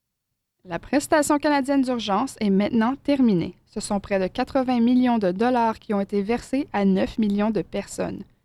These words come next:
Des millions de personnes qui recevaient la P C U ont automatiquement été transférées à l'assurance emploi. La ministre de l'Emploi, Carla Qualtrough, a décidé que les changements visent à trouver un équilibre entre éviter de décourager les gens de travailler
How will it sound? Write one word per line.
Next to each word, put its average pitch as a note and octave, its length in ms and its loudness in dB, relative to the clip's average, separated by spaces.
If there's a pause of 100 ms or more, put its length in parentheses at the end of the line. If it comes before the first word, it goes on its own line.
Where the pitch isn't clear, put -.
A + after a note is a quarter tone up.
(340)
Des E3+ 80 2
millions E3 260 4
de E3+ 60 -2
personnes G3 340 -4
qui A#3 180 -4
recevaient C4 460 0
la B3+ 140 -2
P A#3+ 160 -8
C A#3 180 -8
U A#3+ 220 0
ont - 160 -2
automatiquement C4 760 0
été A#3 220 -6
transférées A#3+ 680 -4
à C#4 80 0
l'assurance A#3 480 -2
emploi. F3+ 300 -6 (420)
La F3 100 -4
ministre A#3 460 2
de G3 60 2
l'Emploi, G#3 440 -2
Carla C4+ 300 0
Qualtrough, F#3 480 -6 (180)
a G3 80 0
décidé G3+ 400 -2
que - 120 -4
les F3 120 0
changements A#3 520 0
visent G3+ 280 -2
à F3 80 -2
trouver G3+ 240 -6
un F3+ 140 2
équilibre A3+ 580 0
entre F#3 220 0
éviter C4 380 0
de E3+ 100 0
décourager A#3+ 560 -2
les A3+ 160 -2
gens G#3 240 -2
de E3+ 100 -6
travailler G#3 640 -2